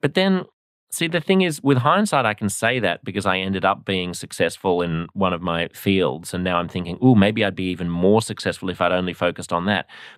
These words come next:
But that presumes that I would have picked the correct field and known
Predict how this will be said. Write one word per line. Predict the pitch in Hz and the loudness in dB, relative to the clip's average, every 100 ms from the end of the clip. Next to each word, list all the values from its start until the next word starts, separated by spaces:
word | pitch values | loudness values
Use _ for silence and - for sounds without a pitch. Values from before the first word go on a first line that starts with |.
| - | -4
But | 101 | 0
that | 139 151 _ | 0 0 _
presumes | 123 110 127 123 | -2 2 2 2
that | 113 | 2
I | 107 | 2
would | 101 104 | 2 -2
have | - | -4
picked | - - - | -6 -6 -6
the | 95 | -4
correct | - 95 87 - - _ | 2 2 0 -6 -16 _
field | - 113 107 73 82 - | -2 2 2 2 -2 -4
and | 101 92 | -2 0
known | 90 92 95 92 | 2 2 0 0